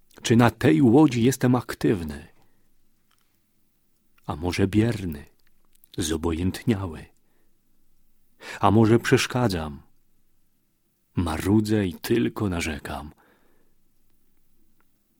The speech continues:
Czy pamiętam, że ta łódź ma mnie dowieść ku brzegom wieczności, a nie na Wyspy Kanaryjskie,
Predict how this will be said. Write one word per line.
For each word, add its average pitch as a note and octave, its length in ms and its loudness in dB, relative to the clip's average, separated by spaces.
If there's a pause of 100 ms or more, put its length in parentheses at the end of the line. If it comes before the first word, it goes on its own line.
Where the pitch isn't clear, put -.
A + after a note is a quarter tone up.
(880)
Czy - 120 0
pamiętam, G#2+ 580 4
że F2+ 120 0
ta G#2 180 2
łódź G2+ 640 0 (720)
ma G2+ 180 4
mnie G2+ 300 4
dowieść G2+ 560 0
ku A#2+ 140 2
brzegom F#2+ 500 2
wieczności, F#2 880 -2 (1800)
a F#2 80 -6
nie F2 160 -2
na D#2+ 120 -4
Wyspy F2 320 -4
Kanaryjskie, F#2 880 -2